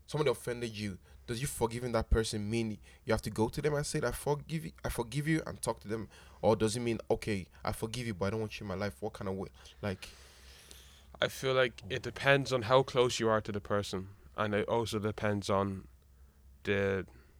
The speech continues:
Speaker 2: like,
Speaker 1: Because
Speaker 2: how serious the situation
Speaker 1: because,
Speaker 2: is.
Speaker 1: pardon me, I can forgive from, can I not forgive from a distance? No?
Speaker 2: Yeah, you, you can. But I, f-, I feel like it's how important the situation is.
Speaker 1: Okay.
Speaker 2: Like, say, I don't know, like,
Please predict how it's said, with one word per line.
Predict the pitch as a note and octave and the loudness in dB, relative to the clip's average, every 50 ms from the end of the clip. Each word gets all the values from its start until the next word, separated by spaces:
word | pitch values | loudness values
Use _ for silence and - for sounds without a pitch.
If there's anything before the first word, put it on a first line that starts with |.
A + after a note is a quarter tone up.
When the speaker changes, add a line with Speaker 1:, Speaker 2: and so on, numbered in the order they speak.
| - - - - - - - - - - - - - - - - - - | -20 -20 -20 -20 -20 -20 -20 -20 -20 -20 -20 -20 -20 -20 -20 -20 -20 -6
Speaker 2:
like, | - G2+ - | -6 -4 -2
Speaker 1:
Because | - B2+ | 4 6
Speaker 2:
how | B2 B2 | 6 6
serious | G#2+ - - C#3 C3 B2+ A#2 G#2 | 6 4 2 4 2 2 2 -2
the | A2+ | -4
situation | - - - - - A2+ A2 A2 G#2 A#2+ G#2 | -6 -6 -6 -4 0 0 0 2 2 0 0
Speaker 1:
because, | G2+ F#2+ | 0 0
Speaker 2:
is. | F#2+ | 0
Speaker 1:
pardon | A2+ B2 A#2+ | 0 0 0
me, | G#2+ - | 0 -2
I | - | -2
can | - B2 | -2 -2
forgive | - - C3+ D3+ D#3+ | -2 0 0 0 2
from, | - - - - - | 0 -2 -6 -6 -4
can | - B2 B2+ | -4 2 4
I | D3+ | 6
not | E3 D3 | 6 6
forgive | - C3 B2 C3+ C3 | 2 2 -2 -2 -2
from | - A2+ G#2 | -2 -4 -4
a | G2 | -4
distance? | F2 - A2 - - - F#2 E2+ - - - - - - - - - | -4 -4 -4 -4 -4 -8 -10 -12 -12 -12 -16 -16 -20 -20 -20 -18 -12
No? | G2 A2 C#3+ F3+ - - - - - | -8 -8 -8 -8 -10 -14 -20 -8 0
Speaker 2:
Yeah, | A2+ A2+ G#2+ F2+ - - - _ - - | 2 2 2 2 -2 -8 -20 _ -16 -12
you, | - A2+ A#2+ - | -6 -4 -4 -4
you | - C3+ C3 | -4 -6 -4
can. | - E3 D#3+ C3+ G#2+ G2 - - _ - - - - | 4 6 6 6 6 2 -6 -18 _ -20 -20 -8 4
But | - B2+ | 8 8
I, | A#2+ C3 | 8 8
f-, | C3+ - - - | 6 2 -2 4
I | C#3 D3 | 4 4
feel | C3+ C#3+ D3+ | 6 8 8
like | D3 D3 C3+ | 8 8 6
it's | C#3 C3+ A2+ - - - - - - - - - - - - - - _ - - | 6 2 2 0 -6 -6 -6 -6 -8 -18 -20 -20 -20 -20 -20 -20 -20 _ -20 -20
how | - - - - C#3 C#3 C3 C3 | -18 -8 4 8 10 10 10 10
important | A#2+ A#2+ A2+ - C3+ A#2+ G2+ G2 | 6 4 2 4 4 4 4 4
the | A2 | 0
situation | - - A2+ - A2+ G2+ G#2+ A2+ A2 - G#2+ G#2 | -4 -6 -6 -4 -2 0 0 0 0 0 0 0
is. | F#2 F#2 - - - - - | 0 0 -4 -8 -16 -10 -10
Speaker 1:
Okay. | A#2 - - A#2 C3 D3 C#3+ | -10 -6 -2 -2 -2 -2 0
Speaker 2:
Like, | - G#2 G2+ | 0 -2 0
say, | - - B2+ A#2+ A#2+ A#2 F2 - - - - - - - | 4 6 6 8 8 6 4 2 -2 -10 -14 -16 -12 -12
I | - | -8
don't | - G2 F#2+ | -4 -2 0
know, | F#2 F#2 | 0 0
like, | F2+ F2 F2+ F2+ | 0 0 -2 -4